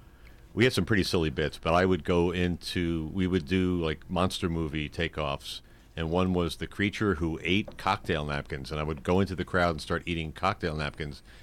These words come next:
and just yelling at people and screaming and stuff. And while I was out there, some guy, like, kinda threw a, threw a beer at me in a cup. And, um, we kept doing our act, and then we realized we had to get this guy.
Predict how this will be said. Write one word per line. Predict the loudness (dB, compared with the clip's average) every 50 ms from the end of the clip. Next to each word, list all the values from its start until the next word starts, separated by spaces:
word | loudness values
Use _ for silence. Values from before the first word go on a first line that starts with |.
| -20 -20 -16 -8
and | -6 -6 -2 -2
just | -2 -2 0
yelling | 2 2 2 2 2 0
at | 0 -2 -2
people | -4 -4 -4 -4 -4 -4 -4
and | -6 -6
screaming | -8 -8 -6 -4 -4 -2 -4 -4 -6
and | -8 -8
stuff. | -6 -6 -6 -6 -8 -12 -18 -20 -20 -20 -20 -18 -20 -18 -10 -4
And | -2 -2 0 -2 0 2
while | 4 6 6 6 6
I | 4
was | 4 2 2 2
out | 2 2 2 0
there, | 0 0 0 0
some | -2 -4 -4 -4
guy, | -2 0 2 2 2 0 -2 -6 -10 -8
like, | -8 -8 -8 -8 -8
kinda | -4 -4 -2 -4 -4
threw | -4 -4 -4 -4 -4 -6 -10 -14 -10 -8
a, | -8 -8 -8 -8
threw | -2 0 0
a | 0
beer | 2 2 2 2 4 4
at | 2 2 0
me | -2 -6 -8
in | -8 -8 -8 -8
a | -8
cup. | -6 -4 -4 -4 -4 -6 -12 -18 -20 -20 -20 -20 -20 -20 -20 -20 -20 -12 -6
And, | -2 0 0 0 0 -2 -2 -2
um, | 0 0 2 2 0 0 -2 -4 -8 -10 -14 -18 -20 -20 -20 -16 -8 -6
we | -2
kept | 0 0 2 2
doing | 4 4 4 4 4
our | 4 6 6
act, | 4 4 2 -2
and | -4 -2 0
then | 2 4
we | 4 4
realized | 4 4 4 4 4 4 2 2
we | 2 0 2 4
had | 4 2 2 2
to | 0
get | 0 0 0 -2 -2
this | -2 -4 -4 -2
guy. | -2 0 0 0 -2 -6